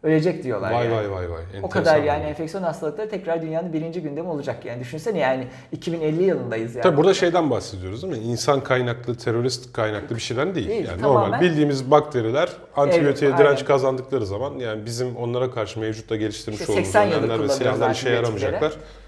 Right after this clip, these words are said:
Speaker 1: Seksen yıldan sonra bir seksen yıl daha aynı antibiyotik kullanmak ne yazık ki mümkün olmuyor. Yenilerini sürekli. Çok yani yüksek teknolojilerle.
Speaker 2: Var mı bir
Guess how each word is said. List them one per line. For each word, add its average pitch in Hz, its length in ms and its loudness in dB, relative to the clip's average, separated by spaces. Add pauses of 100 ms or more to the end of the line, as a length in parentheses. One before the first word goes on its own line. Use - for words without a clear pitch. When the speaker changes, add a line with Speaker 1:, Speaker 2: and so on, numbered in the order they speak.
(280)
Speaker 1:
Seksen 175 380 -2
yıldan 135 320 0
sonra 160 220 -6
bir 185 40 -8
seksen 170 340 -4
yıl 139 180 -4
daha 143 140 -4
aynı 160 280 0
antibiyotik 139 440 -8
kullanmak 139 380 -4
ne 170 60 -6
yazık 147 220 -4
ki 190 60 -8
mümkün 165 260 -6
olmuyor. 147 340 -4
Yenilerini 147 420 -4
sürekli. 123 420 -12 (540)
Çok 151 240 -8
yani 143 200 0
yüksek 147 320 -2
teknolojilerle. 127 760 -4 (260)
Speaker 2:
Var 160 200 4
mı 240 140 -2
bir 139 180 0